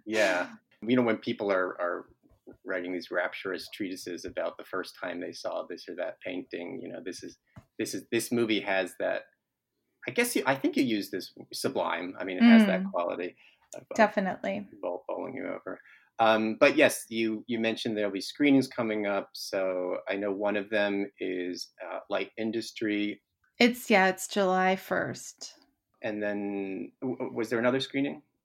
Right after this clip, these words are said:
Speaker 2: I believe in Berlin, outdoors.
Speaker 1: Huh.
Speaker 2: Um, yes, um,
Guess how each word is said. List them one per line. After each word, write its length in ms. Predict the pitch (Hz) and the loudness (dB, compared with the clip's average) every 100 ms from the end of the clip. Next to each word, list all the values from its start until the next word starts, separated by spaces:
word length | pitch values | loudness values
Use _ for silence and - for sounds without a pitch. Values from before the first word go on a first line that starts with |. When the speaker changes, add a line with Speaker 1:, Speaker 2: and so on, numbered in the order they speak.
| _ - | _ 4
Speaker 2:
I 100 | 202 | 4
believe 380 | 190 202 214 247 | 6 6 6 8
in 240 | 262 220 - - | 8 8 4 2
Berlin, 600 | 196 185 175 185 240 294 | 2 4 4 6 8 8
outdoors. 1040 | 185 185 180 170 165 208 349 415 - - _ _ _ _ _ _ - | 8 4 0 0 4 4 4 0 -6 -12 _ _ _ _ _ _ -4
Speaker 1:
Huh. 180 | 330 - - - - - - _ | 0 0 -4 -18 -20 -20 -20 _
Speaker 2:
Um, 520 | 214 208 202 202 202 208 - | 8 8 10 8 6 2 2
yes, 640 | 196 185 180 - - - - | 6 6 6 0 -6 -8 0
um, 920 | 196 185 180 180 180 175 180 180 185 | 4 6 6 4 2 -2 -2 -2 -4